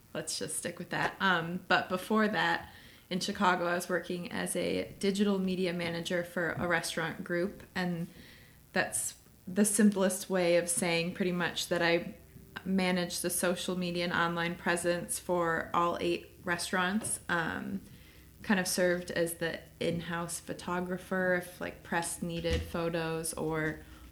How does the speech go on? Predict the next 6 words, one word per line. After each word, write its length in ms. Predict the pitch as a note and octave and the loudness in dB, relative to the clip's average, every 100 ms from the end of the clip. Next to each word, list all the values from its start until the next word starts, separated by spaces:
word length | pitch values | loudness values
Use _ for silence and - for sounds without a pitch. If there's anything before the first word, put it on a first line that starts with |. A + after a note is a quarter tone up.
| - | -8
our 120 | D#3 | -2
websites 580 | F3+ F3+ - F#3 - - | 0 0 0 -2 -2 -2
did, 300 | F#3 F3+ F3+ | 0 0 0
and 200 | F3 E3+ | -2 0
then 340 | E3 D#3+ D#3 - - - - - | 0 0 -2 -6 -16 -20 -20 0
also 500 | E3+ E3+ - D#3+ D#3 | 2 2 0 0 -2